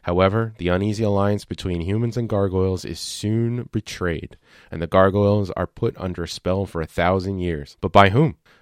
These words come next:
Manhattan, nineteen ninety-four. One by one, a small clan of surviving gargoyles finally awakens,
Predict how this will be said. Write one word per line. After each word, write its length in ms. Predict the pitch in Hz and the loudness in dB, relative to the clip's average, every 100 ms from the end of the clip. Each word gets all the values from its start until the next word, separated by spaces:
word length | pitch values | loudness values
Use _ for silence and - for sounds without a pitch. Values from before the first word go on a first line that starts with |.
| - | -2
Manhattan, 640 | 95 107 104 95 - 73 _ | 2 4 2 -2 -4 -14 _
nineteen 380 | 92 98 98 104 | -2 0 0 0
ninety-four. 720 | 98 95 95 - 78 69 73 | 0 0 -2 -4 -6 -6 -8
One 240 | - 95 113 | 0 2 4
by 180 | 113 | 2
one, 360 | 110 98 95 95 | 2 2 0 -2
a 60 | - | -8
small 320 | - 92 98 | -6 -4 -4
clan 340 | - 92 90 | -6 -6 -6
of 80 | 85 | -8
surviving 480 | - 76 85 92 95 | -10 -4 -2 -2 -2
gargoyles 480 | 87 85 82 78 - | -2 -2 -2 -4 -6
finally 440 | - 85 82 87 | -6 -6 -4 -6
awakens, 560 | 82 80 76 - - | -6 -6 -8 -12 -18